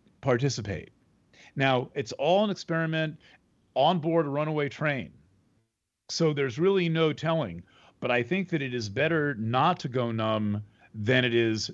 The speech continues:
to go numb. The, the, and the going numb had an interesting effect. When you, so I got onto this topic of, of, like, studying the, the digital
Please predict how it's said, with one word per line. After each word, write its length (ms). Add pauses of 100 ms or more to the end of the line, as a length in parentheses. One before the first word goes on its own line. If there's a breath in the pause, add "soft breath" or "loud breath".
(140)
to 160
go 220
numb. 320 (1040 soft breath)
The, 80
the, 380
and 160
the 60
going 460
numb 500 (160 soft breath)
had 380
an 180
interesting 440
effect. 400 (280 loud breath)
When 220
you, 440 (640 soft breath)
so 220
I 160
got 240
onto 180
this 220
topic 480 (200)
of, 200
of, 200
like, 240
studying 460
the, 400 (380 soft breath)
the 160
digital 760